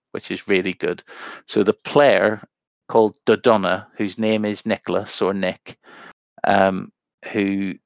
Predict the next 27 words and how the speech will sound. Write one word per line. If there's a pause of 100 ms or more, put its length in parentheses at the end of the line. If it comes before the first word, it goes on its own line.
(600)
he
won. (2000)
So
we
can (120)
tell
you
who
won, (180)
who
topped
Swiss
and
who
won
it.
So
Dodonna
won. (580)
Um, (260)
his
list
was
Han
Solo
with
Bistan,